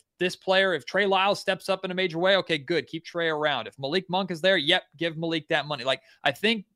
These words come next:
the Kings are wanting more context to make those big decisions before they really, truly go all in. That's what I think this year is about at this point. That being said, they're also trying to win at the same time. So to answer your question, Kenny, yes,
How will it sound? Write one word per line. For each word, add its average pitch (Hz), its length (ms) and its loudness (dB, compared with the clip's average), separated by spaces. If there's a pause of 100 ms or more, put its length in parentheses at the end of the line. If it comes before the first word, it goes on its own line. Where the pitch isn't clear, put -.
the 160 100 -2
Kings 190 320 0
are 160 100 2
wanting 139 500 0
more 135 320 -2
context 123 840 -8
to 143 100 -12
make 127 240 -2
those 123 200 -8
big 127 180 -6
decisions 113 560 -8 (380)
before 139 260 0
they 123 140 2
really, 127 320 -2
truly 120 320 -6
go 107 240 0
all 101 320 0
in. 82 120 -8 (360)
That's 160 240 4
what 160 80 4
I 135 80 4
think 131 180 -8
this 120 160 -10
year 113 160 -4
is 110 80 -8
about 104 260 -2
at 92 120 -12
this 101 140 -12
point. 78 300 -12 (120)
That 123 180 4
being 117 160 0
said, 185 300 4
they're 165 140 -2
also 185 220 0
trying 151 260 0
to 131 80 -4
win 123 200 -8
at 107 60 -10
the 113 80 -12
same 110 240 -4
time. 92 280 -6
So 120 280 0 (640)
to 170 100 6
answer 185 200 2
your 165 100 2
question, 165 380 2
Kenny, 143 220 2
yes, 156 460 2